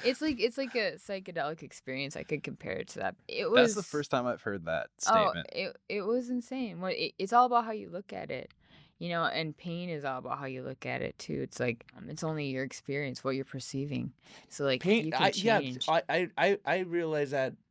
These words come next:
Speaker 3: my, my dad's, like, old school carpet installer, tile setter. You know, it's like, and I, I mean, he's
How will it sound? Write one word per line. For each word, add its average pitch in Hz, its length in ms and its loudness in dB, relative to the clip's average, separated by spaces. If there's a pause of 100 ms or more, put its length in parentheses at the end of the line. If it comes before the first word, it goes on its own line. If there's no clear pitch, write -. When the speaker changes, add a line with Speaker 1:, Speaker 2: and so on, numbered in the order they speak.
(160)
Speaker 3:
my, 143 200 2
my 135 220 0
dad's, 131 420 0
like, 127 200 -2 (260)
old 143 240 0
school 135 720 0 (560)
carpet 151 420 2
installer, 139 520 2
tile 135 340 4
setter. 131 640 2
You 131 120 0
know, 127 100 0
it's 120 160 -4
like, 127 180 0 (220)
and 185 180 10
I, 180 120 6 (260)
I 180 60 4
mean, 170 360 0 (140)
he's 175 240 -2